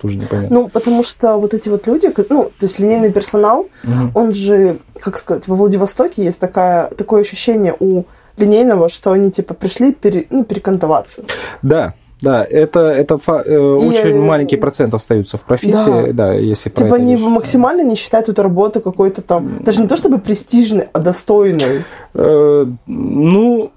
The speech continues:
Speaker 1: э,
Speaker 2: Ну, это
Speaker 1: отчасти,
Speaker 2: в целом
Speaker 1: отчасти
Speaker 2: для
Speaker 1: я соглашусь, но есть такой фактор, э, назовем это став. Э, став — это как целая субкультура местного общепита, это люди, которые в нем работают, и они очень активно отдыхают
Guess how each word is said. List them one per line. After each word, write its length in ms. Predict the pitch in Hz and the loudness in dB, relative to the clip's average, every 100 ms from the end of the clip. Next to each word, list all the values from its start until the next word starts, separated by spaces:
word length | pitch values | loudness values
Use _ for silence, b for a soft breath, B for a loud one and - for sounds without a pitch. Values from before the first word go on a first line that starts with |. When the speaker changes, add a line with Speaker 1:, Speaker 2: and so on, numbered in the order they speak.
| - | -18
Speaker 1:
э, 40 | - | -10
Speaker 2:
Ну, 220 | 131 - | -8 -4
это 100 | 247 | -2
Speaker 1:
отчасти, 300 | 302 415 415 | 2 2 2
Speaker 2:
в 20 | 415 | 0
целом 140 | 403 | 0
Speaker 1:
отчасти 180 | 254 220 | 0 0
Speaker 2:
для 40 | 214 | 0
Speaker 1:
я 60 | |
соглашусь, 640 | 185 196 202 - 277 277 - | 0 0 0 2 0 2 0
но 340 | 170 180 180 | 0 2 2
есть 360 | 135 160 196 - | 2 2 2 0
такой 260 | 160 170 160 | 0 0 0
фактор, 480 | 202 220 - 135 - | 0 -2 -2 -2 -2
э, 920 | 135 135 127 131 127 131 147 151 135 131 | -2 2 2 2 0 0 -4 -4 -4 -6
назовем 920 | 139 - 143 131 127 117 135 151 156 | -10 -12 -8 -2 0 2 4 4 2
это 140 | 127 120 | 0 -2
став. 380 | - - 110 - - | -4 -2 -2 -4 -10
Э, 300 | 113 113 110 | -6 -4 -4
став — 240 | - 196 147 | -2 -2 -2
это 140 | 135 | -4
как 240 | - 120 - | -6 -8 -6
целая 240 | 139 120 | -2 -2
субкультура 1080 | - 127 - 123 123 113 110 110 113 117 120 - 135 - | -2 -6 -4 -2 0 0 0 0 -2 -4 -8 -12 -18 -4
местного 500 | 120 110 - 110 98 | 0 0 -2 -4 -4
общепита, 460 | 101 - 147 240 202 | -6 -8 -6 -2 0
это 200 | 143 123 | -2 -2
люди, 200 | 135 120 | -2 -4
которые 380 | - 120 113 110 | -4 -2 0 0
в 100 | 120 | -2
нем 180 | 113 120 | -2 -2
работают, 440 | 156 247 208 190 B B B B - | 0 0 0 -2 B B B B 0
и 100 | 190 | 2
они 260 | 196 220 269 - | 2 0 -2 0
очень 380 | 208 202 180 | 0 0 0
активно 420 | 147 - 151 147 139 | -2 -2 -2 0 0
отдыхают 640 | 113 - 127 127 123 - | -2 -4 0 2 0 -4